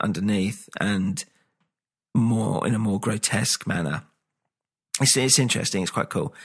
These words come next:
Um, but yeah, and by the way, this shot where it's, like,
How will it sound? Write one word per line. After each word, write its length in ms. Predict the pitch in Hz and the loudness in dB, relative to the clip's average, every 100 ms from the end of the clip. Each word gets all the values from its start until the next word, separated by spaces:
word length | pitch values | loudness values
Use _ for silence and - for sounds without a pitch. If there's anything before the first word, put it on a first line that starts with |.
| - - _ _ | -20 -20 _ _
Um, 440 | - - 120 - - - | 0 2 2 -2 -4 -2
but 100 | 120 | 0
yeah, 240 | 117 62 - _ | 0 -2 -8 _
and 200 | - 117 | 0 0
by 120 | 127 127 | 2 0
the 80 | |
way, 100 | 117 | 0
this 140 | 110 151 | 2 4
shot 560 | - 151 104 71 - _ _ _ _ - | 4 2 2 -2 -4 _ _ _ _ -12
where 320 | - 123 107 | -2 0 2
it's, 220 | - - | 0 0
like, 460 | 95 90 - - | 0 0 -4 -8